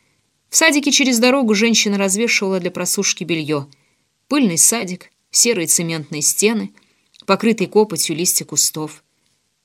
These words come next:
белые простыни. Женщина подозрительно посмотрела на него,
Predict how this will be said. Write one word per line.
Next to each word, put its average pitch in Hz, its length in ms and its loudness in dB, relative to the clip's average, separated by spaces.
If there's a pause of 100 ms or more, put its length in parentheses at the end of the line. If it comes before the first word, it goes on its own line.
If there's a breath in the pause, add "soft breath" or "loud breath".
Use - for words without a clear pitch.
(120)
белые 202 320 2
простыни. 151 680 -4 (760)
Женщина 277 460 4
подозрительно 214 600 0
посмотрела 202 640 2
на 226 100 4
него, 190 340 0